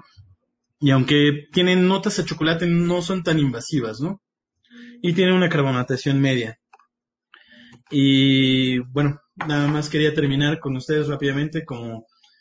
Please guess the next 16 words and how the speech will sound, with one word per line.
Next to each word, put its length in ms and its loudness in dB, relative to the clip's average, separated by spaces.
haciendo 300 0
una 80 0
reflexión 420 0
en 100 2
cuanto 280 0
a 60 2
cerveza 360 -2
comercial 380 0
y 60 -2
artesanal 560 -4
y 120 -4
por 160 -8
qué 140 -4
consumirla, 720 -2
¿no? 220 -6
Eh, 640 0